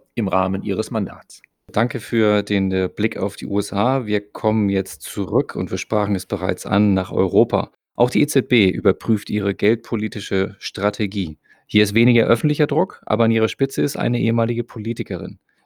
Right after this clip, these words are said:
Speaker 2: Wie bewerten Sie daher also diese Neubewertung? Und, äh, zweite Frage, ist dies erstens ein gewöhnlicher oder ein eher ungewöhnlicher Vorgang?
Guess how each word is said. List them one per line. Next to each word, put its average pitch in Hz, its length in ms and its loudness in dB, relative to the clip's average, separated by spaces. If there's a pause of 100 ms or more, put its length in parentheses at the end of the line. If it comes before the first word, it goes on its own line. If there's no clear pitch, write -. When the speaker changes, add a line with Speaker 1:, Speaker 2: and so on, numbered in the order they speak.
Speaker 2:
Wie 135 100 -4
bewerten 143 320 0
Sie 107 160 -2
daher 95 340 -2
also 95 260 -6
diese 98 420 -4 (180)
Neubewertung? 135 920 0 (120)
Und, 113 380 -6
äh, - 60 -10
zweite 107 320 -4
Frage, 113 340 -2
ist 104 240 -6
dies 110 180 -6
erstens - 400 -4
ein 98 200 0
gewöhnlicher 110 680 -2
oder 143 280 0
ein 120 260 0
eher 113 440 2 (180)
ungewöhnlicher 92 720 4
Vorgang? 92 420 -2